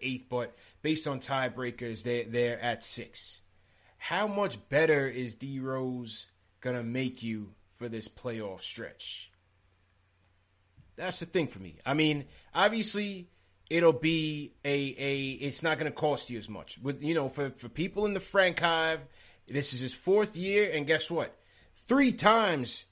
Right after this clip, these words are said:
Frank Ntilikina has been mentioned in trade talks. Every single year since his rookie year, he's been mentioned in trade talk-, trade talks. They've been trying to trade this kid since they got rid of Phil. That's not a secret. He's been caught up in trade rumors since he got here,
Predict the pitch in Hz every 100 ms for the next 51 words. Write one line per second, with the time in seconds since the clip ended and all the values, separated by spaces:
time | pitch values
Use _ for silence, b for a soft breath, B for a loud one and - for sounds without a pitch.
0 | - - 196 165 180 165 185 175 156 143
1 | 156 151 147 135 - 160 147 123 - -
2 | 214 208 214 208 - 214 185 165 165 180
3 | 170 135 - 165 139 110 143 151 123 123
4 | 135 123 - 117 123 127 117 117 - 135
5 | - 104 - B B 151 151 143 104 -
6 | 254 247 - 196 190 156 - 190 165 170
7 | - 165 170 156 135 b b _ _ _
8 | - - 185 - - - - 139 151 127
9 | 160 143 151 131 - 95 - - - -
10 | _ _ - 156 170 185 185 190 - 139
11 | - 80 _ - _ _ _ - 143 156
12 | 143 - - - 185 196 185 175 - 170
13 | 175 151 160 160 151 - 151 151 131 139
14 | 131 123 120 117